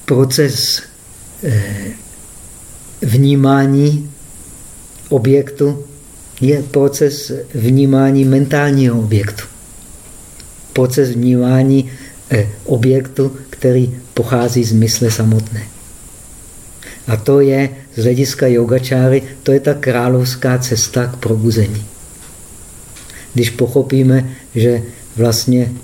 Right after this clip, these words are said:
eh, na, to není žádný, eh, žádný blud, to je, eh, zkušenost jogy, když pochopíme, že vlastně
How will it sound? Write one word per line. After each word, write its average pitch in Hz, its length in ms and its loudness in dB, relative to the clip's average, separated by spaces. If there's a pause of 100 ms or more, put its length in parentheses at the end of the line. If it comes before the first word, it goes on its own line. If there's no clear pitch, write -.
(440)
eh, 151 100 -6 (800)
na, 123 420 0 (100)
to 127 120 0
není 131 360 4
žádný, 123 800 2 (280)
eh, 110 560 2 (100)
žádný 120 460 2
blud, 123 480 0 (300)
to 113 120 2
je, 120 320 2 (500)
eh, 104 240 -2 (1000)
zkušenost 127 720 -2
jogy, 113 440 2 (540)
když 117 200 0
pochopíme, 131 760 0 (280)
že 113 360 2 (340)
vlastně 110 640 2